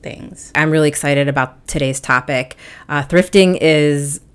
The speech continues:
Speaker 2: more mainstream than it used to be, but thrifting gifts for people is still a little taboo. So we thought we would talk through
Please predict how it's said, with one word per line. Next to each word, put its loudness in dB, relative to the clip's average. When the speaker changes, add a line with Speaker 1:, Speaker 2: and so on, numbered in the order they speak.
Speaker 2:
more 4
mainstream 2
than 0
it -6
used 0
to 0
be, -2
but -2
thrifting -2
gifts 2
for -4
people -2
is -4
still -2
a -4
little 2
taboo. -2
So -2
we 2
thought 4
we 2
would -2
talk -2
through 0